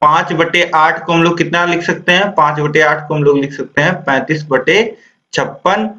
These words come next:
और इसी प्रकार ग्यारह बटे चौदह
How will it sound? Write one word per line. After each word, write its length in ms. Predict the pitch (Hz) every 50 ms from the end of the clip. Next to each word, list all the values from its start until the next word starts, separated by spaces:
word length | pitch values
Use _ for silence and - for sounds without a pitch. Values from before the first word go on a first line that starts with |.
| - _ _ -
और 220 | 139 143 143 143
इसी 160 | 143 147 180 196
प्रकार 440 | 190 - - 170 160 160 165 160 143
ग्यारह 400 | 143 131 131 135 139 151 165 160
बटे 300 | 147 151 151 160 160 156 151
चौदह 720 | - - 143 131 131 127 123 147 160 165 165 170 196 -